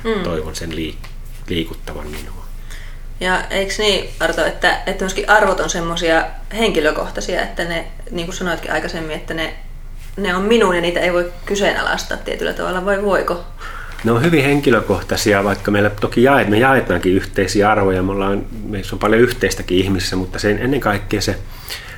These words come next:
Speaker 2: se, niin kuin se kokemus siitä, että mä oon valinnut jotakin, että mä koen, että mä valitsen tämän itse, niin se on niin kuin arvojen niin kuin tuo sen, tavallaan sen vapauden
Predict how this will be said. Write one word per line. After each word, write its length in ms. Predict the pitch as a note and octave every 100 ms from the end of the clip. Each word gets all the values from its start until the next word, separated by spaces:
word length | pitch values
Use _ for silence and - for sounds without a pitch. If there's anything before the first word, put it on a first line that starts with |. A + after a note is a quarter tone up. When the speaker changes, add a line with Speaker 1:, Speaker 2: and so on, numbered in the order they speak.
| -
Speaker 2:
se, 140 | -
niin 160 | G2 F#2+
kuin 100 | G2+
se 100 | G#2
kokemus 600 | - G2+ - G2+ F#2+ -
siitä, 380 | G#2 G2+ F#2+ F2
että 140 | G2
mä 40 | F#2+
oon 140 | F#2+
valinnut 680 | A#2 A#2+ G2 D#2 D#2 - - - - - - -
jotakin, 500 | F2+ - E2 - F2
että 160 | -
mä 60 | F#2+
koen, 280 | F#2 G#2+ G#2
että 180 | G2+ G2
mä 80 |
valitsen 540 | A2+ B2 G#2+ - - D2+ -
tämän 320 | E2+ E2+ - -
itse, 440 | F2+ - - - - - - - -
niin 160 | F2+ F2
se 120 | G#2+
on 140 | G#2
niin 120 | F#2+ F#2
kuin 160 | F#2+
arvojen 480 | G2 F2+ F2 E2 E2
niin 80 | E2+
kuin 120 | -
tuo 180 | - E2+
sen, 220 | F2+ F2 - - - - -
tavallaan 360 | F2+ F2 E2+
sen 260 | F2 E2+ - - -
vapauden 760 | G2 F#2 G2+ F#2 E2 D#2+ D#2+